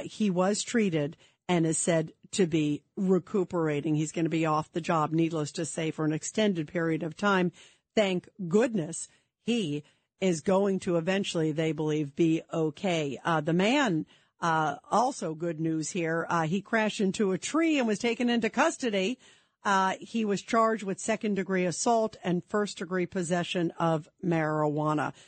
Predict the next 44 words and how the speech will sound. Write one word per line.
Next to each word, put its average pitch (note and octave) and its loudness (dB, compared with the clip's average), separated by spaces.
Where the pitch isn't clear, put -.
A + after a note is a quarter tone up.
So E3 2
thank F3 0
goodness E3+ 2
at E3 0
least E3+ 0
they D#3 2
were D#3 0
able E3 0
to E3+ 2
arrest G3+ 2
the F3+ 0
man, D3+ 0
uh, D#3 2
who E3+ 2
had E3 0
the E3 2
audacity E3 0
to F3 2
also D3+ 0
run F3 0
over D#3+ 0
a C#3+ -2
police D#3+ -4
officer. D3 -2
But D#3 -4
it E3 -2
just A#3 2
shows E3+ 2
how F3+ 0
even G#3+ -2
a E3+ 0
routine G#3 -2
traffic F#3+ -2
stop D#3 -4
could G3 0
be F#3 0
dangerous D#3+ 0
for D#3+ 0
our D#3 0
men F3 0
and F#3 0
women F3 2
in D#3+ 2
blue. D3+ 0